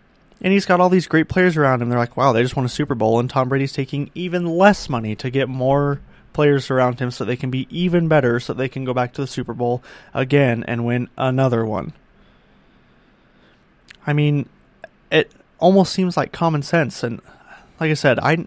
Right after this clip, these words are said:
I, money is never taken into account for me. I never think, you know, why go where you can get the most money? I mean,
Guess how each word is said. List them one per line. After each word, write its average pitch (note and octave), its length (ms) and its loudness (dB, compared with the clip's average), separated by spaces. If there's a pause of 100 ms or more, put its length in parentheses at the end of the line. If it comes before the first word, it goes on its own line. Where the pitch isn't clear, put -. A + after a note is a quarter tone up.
I, - 300 -12 (920)
money F3+ 280 6
is C3+ 180 -2
never D3 200 2
taken C#3 320 0
into A#2+ 360 -6
account A#2+ 320 -2
for - 120 -8
me. - 240 -8 (640)
I D#3 140 0
never D3 360 2
think, C3 420 -4 (1160)
you D3+ 120 0
know, C3+ 80 6
why C3+ 260 4
go D#3 220 8
where C3+ 300 4
you B2+ 140 -4
can C3+ 160 -4
get B2+ 140 0
the A#2+ 60 -6
most A#2+ 300 -2
money? A#2 420 -4
I - 80 -6
mean, C#3+ 320 -2